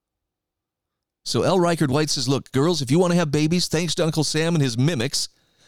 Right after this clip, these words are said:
you have a better than fifty-fifty chance of ending up raising them on your own. And you won't be able to stay, you won't be able to be, rather, a stay-at-home mom because you'll need at least one job. And that's the true trad wife tragedy.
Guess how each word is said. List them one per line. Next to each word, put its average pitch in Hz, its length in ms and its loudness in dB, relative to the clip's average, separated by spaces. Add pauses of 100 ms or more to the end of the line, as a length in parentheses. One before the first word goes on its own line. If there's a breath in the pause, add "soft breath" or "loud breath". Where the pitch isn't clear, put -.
(140 soft breath)
you 185 180 2
have 220 120 2
a 170 80 0
better 170 260 0
than 143 140 0
fifty-fifty 196 720 -4
chance 123 380 -4
of 110 80 -4
ending 135 260 0
up 135 100 -6
raising 135 380 0
them 151 220 -2
on 123 160 0
your 127 160 2
own. 104 380 0 (1500 loud breath)
And 139 100 0
you 123 80 4
won't 185 160 2
be 214 160 0
able 185 140 2
to 175 80 0
stay, 143 480 -2 (760)
you 131 160 2
won't 160 140 0
be 160 80 2
able 156 140 0
to 143 100 -4
be, 196 240 -2
rather, 110 280 0
a 156 60 2
stay-at-home 156 540 0
mom 151 240 2
because 165 240 0
you'll 175 100 2
need 170 320 2
at 170 100 -2
least 160 220 -2
one 123 240 0
job. 151 420 -2 (720)
And - 100 -4
that's 139 200 -2
the 175 100 -2
true 147 400 0
trad 127 320 -2
wife 117 300 -2
tragedy. 113 580 -4